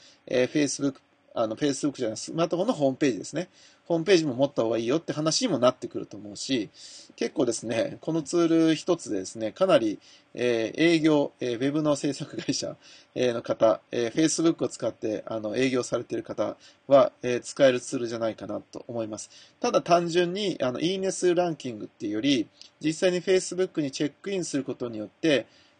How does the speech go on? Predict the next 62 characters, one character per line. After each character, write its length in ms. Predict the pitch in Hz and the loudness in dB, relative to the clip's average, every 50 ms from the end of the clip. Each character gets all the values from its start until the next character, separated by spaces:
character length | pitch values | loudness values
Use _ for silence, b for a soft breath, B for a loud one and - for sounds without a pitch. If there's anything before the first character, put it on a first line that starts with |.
| _ - | _ 2
あ 100 | 151 139 | 2 2
の、 80 | 139 | 2
人 280 | 135 - - - 262 254 | 0 -4 -4 -2 0 0
が 140 | 247 226 175 | 2 2 2
動 180 | 156 196 262 269 | 4 4 4 2
い 80 | 240 | 4
て 120 | - 135 123 | 2 2 0
る 80 | 113 | 0
っ 20 | 110 | 0
て 100 | - - | -4 -8
こ 100 | - 123 | -8 -6
と 100 | - 104 | -6 -4
が 40 | 92 | -6
わ 40 | - | -4
か 80 | - 117 | -2 -2
り 80 | 113 | -2
ま 100 | 110 110 | -2 -4
す 80 | - - | -6 -8
よ 60 | - | -8
ね。 120 | 117 120 - 120 | -8 -8 -6 -6
あ 140 | 120 123 120 | -6 -4 -4
の、 260 | 117 120 120 117 113 | -4 -4 -4 -4 -4
Facebook 360 | - 427 381 - - 240 214 | -4 -2 -4 -2 -4 -6 -6
ペ 200 | - - 247 226 | -4 0 2 2
ー 20 | 180 | 2
ジ 300 | 135 123 117 110 104 - 160 | 2 2 0 0 -2 -2 -2
の 260 | 135 151 147 120 - | 0 2 2 2 2
い 200 | - 160 202 214 | 0 -2 -4 -2
い 40 | 208 | 0
ね 280 | 202 170 135 113 b b b b b b _ - | 2 2 2 0 b b b b b b _ 0
が 120 | 139 131 | 2 4
多 120 | 147 185 | 6 6
い 100 | 196 170 | 6 4
か 100 | - 143 | 4 4
ら 100 | - - | 4 4
と 80 | - 104 | 4 0
い 40 | - | -6
っ 20 | |
て 80 | - 110 | -4 -2
売 100 | 120 135 | 2 6
り 80 | 165 | 6
上 100 | 180 180 | 6 8
げ 80 | 175 175 | 6 4
が 60 | 165 | 4
上 60 | 165 | 4
が 60 | 170 170 | 4 4
っ 40 | |
て 120 | - - 196 | 2 0 -2
る 80 | 180 | -2
か 100 | - 135 | 0 -2
ど 120 | 120 110 101 | -4 -4 -6
う 60 | 95 | -6
か 140 | - 107 98 | -6 -2 4
は 240 | 117 127 123 110 - | 6 8 8 6 4
わ 140 | 110 110 | 0 -4
か 120 | - - 127 | -4 -2 -2
り 80 | 131 | -2
ま 100 | 127 127 | -4 -6
せ 200 | 120 - 139 120 | -6 -6 -6 -6
ん 60 | 104 - | -6 -8
け 120 | - 107 | -8 -4
ど、 260 | 107 135 123 104 b | -2 -2 -2 -2 b